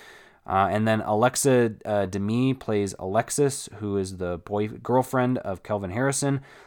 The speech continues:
Lucas Hedges plays the boyfriend of the sister. And,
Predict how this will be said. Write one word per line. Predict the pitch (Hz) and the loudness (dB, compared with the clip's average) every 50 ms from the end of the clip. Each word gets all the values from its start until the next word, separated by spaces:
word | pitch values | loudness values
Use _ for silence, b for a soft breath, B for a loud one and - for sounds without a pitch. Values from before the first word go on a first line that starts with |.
| B _ | B _
Lucas | 104 107 120 131 131 - 135 - - | 0 2 2 2 2 2 0 -2 -2
Hedges | - - 120 117 110 104 101 98 98 95 92 - B B B B B B B B _ | 0 0 0 0 2 2 2 2 2 0 -2 -6 B B B B B B B B _
plays | - - 110 107 104 104 98 95 | -4 0 0 2 2 0 -2 -4
the | 98 95 92 | -6 -6 -6
boyfriend | 87 - - 139 147 143 135 - - 107 101 98 95 | -6 -2 2 4 4 4 4 2 -2 -2 -2 -2 -2
of | 85 87 92 95 | -4 -6 -6 -6
the | 92 | -6
sister. | 87 - - 90 85 - - - 69 - B B B B B B B B B B B _ - | -4 -4 -4 -4 -6 -8 -10 -12 -14 -16 B B B B B B B B B B B _ -6
And, | 104 107 107 107 107 107 104 107 107 107 101 | -4 -2 0 0 0 0 0 0 0 -2 -4